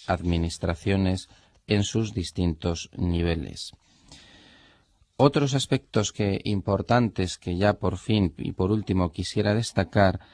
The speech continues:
son los referidos a la gestión del uso forestal y a la modificación de la cu-, mm, a la gestión del uso forestal.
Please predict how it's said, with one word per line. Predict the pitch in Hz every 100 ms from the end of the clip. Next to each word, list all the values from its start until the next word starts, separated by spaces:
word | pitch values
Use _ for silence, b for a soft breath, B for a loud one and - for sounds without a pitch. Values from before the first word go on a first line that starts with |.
| b b
son | - 127 135
los | 123
referidos | 110 - 95 107 104 104 104 -
a | 98
la | 95 87
gestión | 92 - 110 110
del | 98
uso | 101 - 98
forestal | - 87 85 - 101 95 98 -
y | 101
a |
la | 92 92
modificación | 92 90 - 87 87 - 98 101
de | 95
la | 90 85
cu-, | - 98 -
mm, | 92 87 87 -
a | - -
la | 90 92
gestión | 95 - 110
del | 95 92
uso | 92 87
forestal. | - 92 - - -